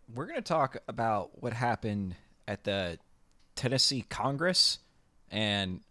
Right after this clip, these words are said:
how they just got interrupted by a lot of, uh, peaceful protesters, and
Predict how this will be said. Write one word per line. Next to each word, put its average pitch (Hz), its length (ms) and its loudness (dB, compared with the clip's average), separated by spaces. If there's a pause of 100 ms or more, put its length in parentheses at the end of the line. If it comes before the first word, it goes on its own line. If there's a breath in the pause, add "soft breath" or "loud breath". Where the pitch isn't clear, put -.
(300)
how 120 160 2
they 123 140 4
just 127 220 0
got 104 280 4 (580)
interrupted 117 540 4
by 95 460 2
a 85 80 -4
lot 139 540 6
of, 98 540 2 (540)
uh, 98 300 -2
peaceful 135 340 -4
protesters, 127 760 -2 (640 soft breath)
and 104 640 0